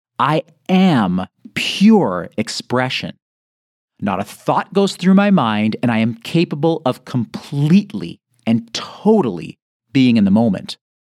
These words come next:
Those are the moments that transcend time and space. Those are the moments when I'm playing in public that me, the other musicians, and the crowd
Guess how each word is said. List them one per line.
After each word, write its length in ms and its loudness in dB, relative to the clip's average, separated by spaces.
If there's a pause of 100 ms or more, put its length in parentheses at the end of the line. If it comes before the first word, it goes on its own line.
(380)
Those 600 0
are 60 0
the 100 0
moments 420 2
that 180 -6
transcend 1040 -2
time 580 -2 (180)
and 240 0
space. 640 -6 (500)
Those 400 0
are 40 -6
the 80 0
moments 420 0
when 100 0
I'm 160 -2
playing 320 0
in 100 4
public 440 -4
that 240 -4
me, 680 2 (140)
the 240 -2
other 240 2
musicians, 680 0
and 200 0
the 60 2
crowd 720 -2